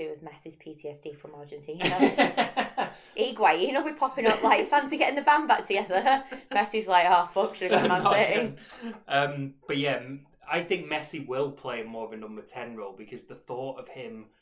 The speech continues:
Speaker 2: threading balls through to Mbappe is
Speaker 1: With Ginny
Speaker 2: but
Speaker 1: just behind.
Speaker 2: it's
Speaker 1: In an
Speaker 2: exciting
Speaker 1: eight.
Speaker 2: from,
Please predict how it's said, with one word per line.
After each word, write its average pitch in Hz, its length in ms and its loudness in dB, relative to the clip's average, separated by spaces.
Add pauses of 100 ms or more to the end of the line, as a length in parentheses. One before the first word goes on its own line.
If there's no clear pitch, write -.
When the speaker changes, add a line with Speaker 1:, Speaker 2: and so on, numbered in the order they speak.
(280)
Speaker 2:
threading 120 440 -10
balls 110 380 -10
through 110 200 -18
to 110 160 -20
Mbappe 104 840 -14
is 101 340 -18 (640)
Speaker 1:
With 190 140 -8
Ginny 190 180 -4
Speaker 2:
but 165 180 -2
Speaker 1:
just 175 200 -10
behind. 165 580 -8 (120)
Speaker 2:
it's 139 180 -14
Speaker 1:
In 147 60 -8
an 139 40 -10
Speaker 2:
exciting 170 800 -4
Speaker 1:
eight. - 220 -14
Speaker 2:
from, 123 640 -6